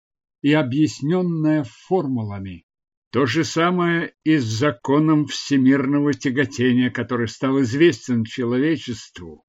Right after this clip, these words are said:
не благодаря яблоку, нет. Так думают только начитанные, но глупые люди. К сожалению, глупость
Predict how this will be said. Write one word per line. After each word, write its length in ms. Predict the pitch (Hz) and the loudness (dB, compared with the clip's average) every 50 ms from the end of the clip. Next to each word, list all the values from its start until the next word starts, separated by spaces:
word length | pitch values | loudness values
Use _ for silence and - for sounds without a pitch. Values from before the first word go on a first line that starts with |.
| _ _ | _ _
не 340 | - 147 180 220 254 269 277 | 0 4 6 8 8 8 8
благодаря 680 | 233 196 233 240 240 220 196 226 196 190 214 202 214 208 | 6 4 2 0 0 2 0 0 0 0 0 0 0 2
яблоку, 540 | 196 180 180 175 160 131 139 135 - 165 175 | 4 4 4 2 2 0 -2 -4 -2 -2 0
нет. 640 | 208 262 285 269 240 208 180 139 117 101 85 80 _ _ _ _ _ _ _ _ _ _ _ _ _ _ _ _ - | 0 0 0 0 -2 -4 -6 -6 -8 -8 -12 -16 _ _ _ _ _ _ _ _ _ _ _ _ _ _ _ _ -2
Так 240 | 226 240 220 165 | 0 0 0 2
думают 440 | 156 208 247 233 214 214 208 196 - | 4 4 6 6 6 4 2 2 2
только 380 | - 208 208 185 - - 185 196 | 2 2 2 2 2 2 2 2
начитанные, 960 | 180 180 180 156 - - - 220 226 147 180 185 180 170 165 165 160 156 151 | 4 2 2 0 -2 -2 2 2 2 4 2 2 2 2 2 2 2 2 2
но 160 | 147 160 156 | 2 0 -2
глупые 640 | 120 104 101 123 151 170 190 185 - - 170 170 160 | -4 -6 -2 0 2 4 4 4 2 0 0 0 2
люди. 460 | 156 160 165 160 139 107 104 92 - _ _ _ _ _ _ _ _ _ _ _ _ _ _ _ _ _ _ _ _ _ _ _ _ | 2 2 2 2 2 0 -4 -12 -14 _ _ _ _ _ _ _ _ _ _ _ _ _ _ _ _ _ _ _ _ _ _ _ _
К 60 | _ | _
сожалению, 760 | - - 131 113 - 131 147 165 185 190 185 180 175 165 143 | -10 -8 -6 -2 0 4 6 8 8 8 6 4 2 2 2
глупость 800 | 117 110 147 180 233 247 - - 196 175 - - _ - - _ | 0 0 2 4 4 2 2 2 0 0 0 -2 _ -20 -20 _